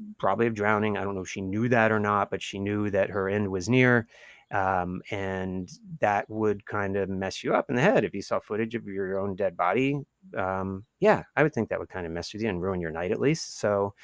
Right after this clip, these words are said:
she's freaked out on the, the rest of the footage. And from that point on, nothing was right with her. And that's when she goes on to have her reading with Ray and is never the same.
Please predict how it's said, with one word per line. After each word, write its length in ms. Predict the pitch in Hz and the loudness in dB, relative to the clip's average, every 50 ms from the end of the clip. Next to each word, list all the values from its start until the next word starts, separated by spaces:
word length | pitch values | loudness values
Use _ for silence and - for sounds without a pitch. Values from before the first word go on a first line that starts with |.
| - - - - - - _ _ | -16 -16 -16 -16 -16 -20 _ _
she's 340 | - - - 151 151 139 - | -8 -4 0 0 0 0 0
freaked 320 | - - 131 113 - - | 2 2 2 2 4 4
out 180 | 107 107 107 107 | 6 6 6 6
on 140 | 104 104 | 4 2
the, 200 | 101 101 104 - - | 2 0 -2 -2 -4
the 100 | 117 104 | -4 0
rest 240 | 101 101 98 - - | 0 0 0 -2 -6
of 60 | 104 | -6
the 80 | 98 92 | -6 -6
footage. 420 | - - 98 95 95 92 87 - | -6 -4 -4 -4 -4 -4 -6 -6
And 420 | 92 92 92 92 92 95 101 107 - | -6 -6 -4 -4 -6 -6 -8 -10 -8
from 180 | - 107 101 101 | -6 -4 -2 -2
that 180 | 101 107 - | -2 -4 -4
point 200 | - 110 101 92 | -4 -4 -2 -2
on, 280 | 92 92 92 92 92 92 | -2 -2 -2 -2 -2 -4
nothing 300 | 92 92 - 110 95 92 | -4 -4 -6 -6 -6 -6
was 120 | 90 87 | -6 -6
right 200 | 90 87 92 - 101 | -4 -4 -4 -4 -6
with 80 | 90 | -6
her. 140 | 95 90 90 | -4 -4 -4
And 100 | 90 90 | -4 -4
that's 220 | 92 92 - - | -6 -6 -8 -8
when 120 | - 95 90 | -10 -10 -10
she 140 | - - 107 | -8 -10 -6
goes 260 | 95 101 98 101 104 | -6 -4 -4 -2 -2
on 360 | 92 92 104 104 107 107 98 | 0 0 2 2 0 0 -2
to 120 | 107 101 | -2 -2
have 240 | 92 104 107 101 90 - | 2 4 2 2 2 0
her 200 | 107 101 101 95 | 0 0 0 0
reading 460 | 98 107 110 104 107 104 104 104 95 | 0 0 0 2 0 0 0 -2 -2
with 200 | 104 101 90 95 87 | -2 -4 -4 -4 0
Ray 560 | 107 110 104 101 101 98 98 101 101 101 95 | 0 2 2 4 2 2 0 -2 -4 -4 -6
and 280 | 98 98 95 98 98 | -6 -6 -8 -8 -10
is 400 | 107 113 104 101 98 98 - - | -8 -8 -8 -10 -10 -12 -14 -10
never 260 | 107 104 101 95 98 90 | -8 -8 -6 -6 -8 -8
the 100 | 92 - | -6 -6
same. 540 | - - - 107 101 101 98 98 98 92 | -4 -2 -2 -2 -2 -2 -2 -2 -4 -6